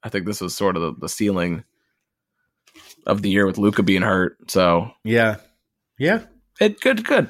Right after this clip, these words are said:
Speaker 1: And save, speaking of also very small ceilings, uh, uh, to give expectations to your favorite team, uh, the Sixers are dang sick, bro. Man,
Speaker 2: Yeah.
Speaker 1: uh, we're, we're a little, we're a little boned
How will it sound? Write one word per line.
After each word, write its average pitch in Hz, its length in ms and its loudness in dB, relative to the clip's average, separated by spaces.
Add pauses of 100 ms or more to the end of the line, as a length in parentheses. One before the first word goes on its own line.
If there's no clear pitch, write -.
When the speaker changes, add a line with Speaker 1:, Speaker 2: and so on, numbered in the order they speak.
(140)
Speaker 1:
And 156 200 2
save, 220 300 4
speaking 208 320 4
of 151 180 4 (540)
also 165 420 6 (100)
very 147 340 6
small 156 320 4
ceilings, 143 760 4
uh, 110 440 6 (100)
uh, 113 220 6
to 117 120 2
give 120 280 4 (340)
expectations 127 500 2
to 139 80 4
your 120 120 6
favorite 143 260 2
team, 165 260 4 (340)
uh, 147 260 4
the 143 120 0
Sixers 247 460 2
are 123 360 2 (160)
dang 185 500 6
sick, - 540 0 (680)
bro. 110 420 2 (1120)
Man, 170 420 6
Speaker 2:
Yeah. 117 360 4 (120)
Speaker 1:
uh, 139 360 4 (280)
we're, 208 440 4
we're 240 160 6
a 220 60 6
little, 147 420 6
we're 190 100 2
a 196 40 4
little 151 260 4
boned 117 580 4